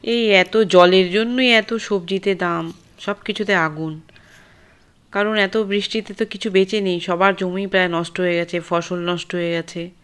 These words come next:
সেই জন্যই সব কিছুতে এত দাম বেড়েছে। আমাদের উঠোনেও অনেক শাকসবজি হয়ে, হতো, মানে হয়, প্রতি বছরই হয়, কিন্তু এবার আর এই বৃষ্টির জন্য আর নেই। তো মা দেখো শাক তুলে যাচ্ছে, মাছ তো পেলো না,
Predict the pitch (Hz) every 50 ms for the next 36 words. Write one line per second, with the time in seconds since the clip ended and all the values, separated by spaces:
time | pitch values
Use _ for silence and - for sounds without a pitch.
0 | _ _ _ _ - - - _ _ - - 196 185 196 208 208 220 202 - 190
1 | 175 - - 190 180 - 175 175 180 170 170 170 170 170 170 165 165 - _ _
2 | _ - 151 165 160 156 151 156 160 160 - _ _ _ _ _ _ _ _ 160
3 | 165 156 156 156 147 - - 151 160 156 _ _ _ _ _ _ _ _ _ _
4 | - - - - - _ - 180 196 214 208 214 226 226 214 208 202 190 208 196
5 | 220 247 262 269 269 262 240 214 208 208 208 202 196 - - 185 185 - - 202
6 | 185 170 - 196 190 185 185 185 185 180 185 185 - - - - 165 180 233 254
7 | - 208 180 165 165 170 175 165 165 170 175 180 170 170 170 170 175 170 190 175
8 | 180 180 180 202 208 220 196 160 151 156 165 208 - _ _ - - - - -
9 | - - - - 196 202 190 220 208 208 208 208 208 202 202 202 196 196 196 190
10 | 170 202 196 - - 247 240 208 220 226 214 214 220 214 208 202 185 170 165 165
11 | 160 160 165 - _ - - - - - - - _ _ - 214 214 220 226 240
12 | 226 233 233 233 254 233 - 220 214 214 - - 214 214 214 214 208 202 202 196
13 | - - 208 226 254 277 - _ _ _ _ - 180 185 190 190 - - - 202
14 | 190 214 208 220 262 277 294 247 196